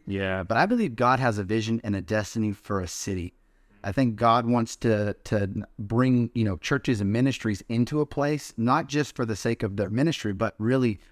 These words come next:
Speaker 2: for the sake of the city. And so
Speaker 1: Yeah.
Speaker 2: what we believe God wants to do in Chattanooga, so it's actually two hours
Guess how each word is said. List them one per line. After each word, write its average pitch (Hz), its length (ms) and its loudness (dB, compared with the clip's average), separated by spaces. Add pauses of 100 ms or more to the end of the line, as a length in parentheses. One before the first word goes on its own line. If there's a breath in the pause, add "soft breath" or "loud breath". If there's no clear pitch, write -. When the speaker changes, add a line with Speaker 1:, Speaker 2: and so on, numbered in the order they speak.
(120 soft breath)
Speaker 2:
for - 100 -4
the 104 120 -2
sake 92 240 -6
of 98 60 -6
the 98 60 -6
city. 107 380 0
And 101 100 0
so 107 260 0 (120)
Speaker 1:
Yeah. 95 200 -6
Speaker 2:
what 156 200 0
we 175 120 0
believe 165 320 0
God 123 260 4
wants 127 160 0
to 101 60 -12
do 110 100 -2
in 107 80 -2
Chattanooga, 95 640 -2
so 101 180 -4
it's 104 140 0
actually 123 380 2
two 143 360 -4
hours 101 460 -2